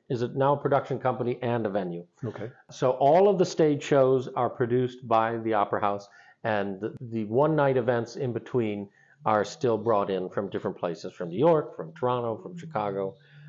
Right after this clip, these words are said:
Speaker 1: We have a bunch of different fun things.
Speaker 2: And where do you, wh-, where do you rehearse? Where do you store stuff? Where, where do you, because the, the venue itself doesn't have a lot of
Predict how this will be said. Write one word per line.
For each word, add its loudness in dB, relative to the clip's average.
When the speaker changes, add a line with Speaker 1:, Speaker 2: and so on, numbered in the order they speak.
Speaker 1:
We -4
have -2
a -2
bunch -4
of -8
different -6
fun -10
things. -14
Speaker 2:
And 0
where 2
do 0
you, 0
wh-, -8
where 2
do 0
you 0
rehearse? -2
Where 0
do -6
you -6
store -4
stuff? -2
Where, -4
where -2
do 0
you, -2
because 0
the, -4
the -4
venue 2
itself 0
doesn't -4
have -2
a -4
lot 0
of -4